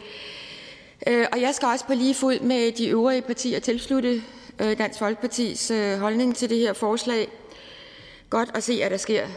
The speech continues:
trods alt noget på det her meget, meget vigtige område. Skærper straf for gentagen vold mod børn i hjemmet. En skærpelse af reglerne for vandelskravet for permanent opholdstilladelse. En udvidelse af karensreglerne for familiesammenføring med børn, hvis den herboende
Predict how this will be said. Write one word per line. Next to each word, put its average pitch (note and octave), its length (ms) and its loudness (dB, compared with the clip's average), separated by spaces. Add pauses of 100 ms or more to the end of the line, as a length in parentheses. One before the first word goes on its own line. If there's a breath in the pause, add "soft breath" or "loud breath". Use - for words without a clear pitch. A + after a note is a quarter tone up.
(140)
trods G3 220 -6
alt F3+ 180 -2
noget G3+ 300 2
på B3 80 2
det A3 100 0
her G#3+ 140 2
meget, G3+ 240 0
meget G#3 260 0
vigtige G#3 480 0 (180)
område. A3 640 2 (1600 loud breath)
Skærper G3 400 0
straf G3+ 260 -4
for G#3+ 120 -4
gentagen G3+ 540 0
vold G3 200 0
mod G#3+ 180 0
børn - 280 0
i G3+ 60 -2
hjemmet. G#3+ 500 0 (240)
En G3+ 140 0
skærpelse G#3 560 0
af G3+ 100 0
reglerne G3 420 0
for G#3+ 140 0
vandelskravet G3 720 0
for G#3+ 120 -4
permanent F#3+ 580 -4
opholdstilladelse. G#3 1040 0 (300 loud breath)
En G3+ 140 2
udvidelse A3+ 600 2
af F#3 80 -2
karensreglerne G3 840 -2
for G3 140 -4
familiesammenføring G3 920 -2
med G3 80 -2
børn, A3+ 320 -2
hvis A3 140 -6
den G3+ 160 -4
herboende A3 600 0